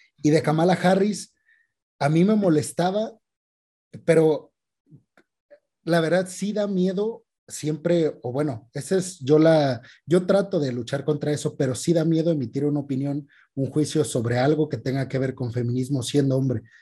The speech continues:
Esa es la verdad. Y, y digo, no me pongo en una victimización ni nada. Simplemente es hasta como por responsabilidad, dices, "Ay, caray, tal vez no me corresponde hablar de este tema",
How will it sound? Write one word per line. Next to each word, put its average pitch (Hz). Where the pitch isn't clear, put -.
Esa 180
es 214
la 175
verdad. 135
Y, 139
y 139
digo, 139
no 139
me 170
pongo 151
en 143
una 147
victimización 113
ni 139
nada. 143
Simplemente 185
es 185
hasta 131
como 131
por 127
responsabilidad, 120
dices, 135
"Ay, 143
caray, 123
tal 151
vez 156
no 156
me 165
corresponde 131
hablar 120
de 123
este 120
tema", 139